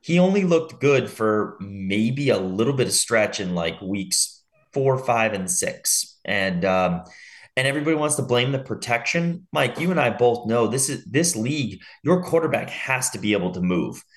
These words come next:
If you can't avoid that first pass rusher, or you can't step up in the pocket, you can't run on third and three to pick up the first, you know, uh,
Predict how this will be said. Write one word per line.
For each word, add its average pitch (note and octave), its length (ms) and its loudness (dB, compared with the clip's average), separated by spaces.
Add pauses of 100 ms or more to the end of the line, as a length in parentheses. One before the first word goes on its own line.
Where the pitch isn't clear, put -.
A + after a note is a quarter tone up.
(200)
If A2 140 -2
you F#3 140 2
can't A3+ 260 2
avoid E3+ 460 4
that C3+ 260 0
first C#3 400 0
pass B2+ 340 2
rusher, B2 360 0
or G#2 40 0
you A#2 180 -4
can't G#2 280 -2
step F3+ 260 2
up E3 180 2
in D#3+ 80 -4
the D#3 100 -10
pocket, A#2+ 480 0
you C3 160 -4
can't F#3 440 -2
run C#3+ 240 4
on B2+ 260 2
third B2 300 4
and A#2 200 -6
three A#2 180 0
to A2+ 80 0
pick A#2 220 -4
up A#2 180 0
the - 160 -4
first, G#2+ 400 2 (840)
you C3 120 4
know, A2 160 4
uh, - 220 -8